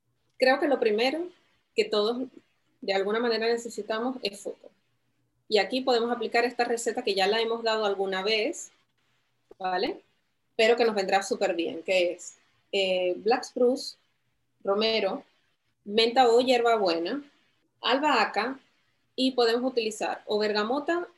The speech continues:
o lima, o limón. La bergamota, si no te lo crees tanto, la lima, si lo que tienes es que te has avasallado con muchas cosas pendientes y necesitas tomarlo con calma para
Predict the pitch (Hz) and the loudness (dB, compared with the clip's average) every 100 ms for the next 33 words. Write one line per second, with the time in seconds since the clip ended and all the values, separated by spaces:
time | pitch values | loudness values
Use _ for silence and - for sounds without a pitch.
0 | _ 208 202 233 294 330 349 - 208 190 | _ 0 2 2 2 2 0 -2 -2 0
1 | 185 180 165 - _ _ _ _ _ _ | 0 -2 -4 -6 _ _ _ _ _ _
2 | _ 208 208 214 220 233 262 262 208 233 | _ 0 0 2 0 0 0 -2 0 -2
3 | - 196 - 220 233 285 - _ _ _ | -2 -4 -2 -4 -4 -10 -18 _ _ _
4 | - 220 208 220 240 262 269 247 214 185 | 0 4 4 6 4 2 -2 -2 0 0
5 | 185 180 196 202 214 233 - 233 - 185 | 0 -2 0 0 -2 -6 -2 -4 0 0
6 | 175 214 220 220 180 180 185 202 202 185 | 2 0 -4 -2 -2 0 0 0 -6 -6
7 | 185 214 208 214 240 - 190 185 185 185 | -8 -10 -8 -6 -6 -6 -4 -2 -2 -2
8 | 220 196 185 170 - 185 180 196 - - | -4 -6 -6 -10 -8 -8 -6 -8 -8 -16
9 | - 180 180 175 202 202 - 196 185 - | -8 -6 -4 -2 -2 -2 -2 -2 -2 0
10 | 185 190 190 190 170 | 0 0 -2 -2 -4